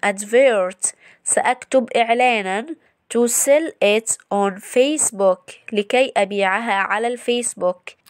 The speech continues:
Do you think؟ هل تعتقدين؟ There will be anyone. سيكون أحدًا. Want to buy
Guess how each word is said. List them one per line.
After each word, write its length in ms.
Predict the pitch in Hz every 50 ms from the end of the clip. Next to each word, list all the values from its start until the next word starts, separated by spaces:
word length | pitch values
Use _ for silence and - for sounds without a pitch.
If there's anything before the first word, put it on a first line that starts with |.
| -
Do 300 | 190 196 190 240 269 302 320
you 360 | 285 247 220 220 233 254 254 - -
think؟ 520 | 262 240 220 202 175 165 170 - _ - - - - -
هل 200 | 240 247 262 254
تعتقدين؟ 1000 | - 254 226 220 226 - 220 220 - 240 233 208 226 226 214 202 185 175 170 214 - _ _ _ _ _ _ _ _ _ -
There 420 | 208 226 240 254 269 269 269 269
will 460 | 233 214 214 214 220 220 214 214 214
be 400 | 196 185 208 196 190 190 190 180 - - -
anyone. 720 | 226 247 240 247 247 233 226 208 202 190 180 180 180 196 - _ _
سيكون 720 | - - - 220 214 214 208 - - 254 262 269 262 277 269 -
أحدًا. 600 | 226 226 - - 208 190 170 190 185 185 180 180 - _ _ _ _ - - _ _ _ 220
Want 280 | 220 226 233 247 254 277 - - -
to 120 | 262 254
buy 380 | 220 208 233 240 247 262 254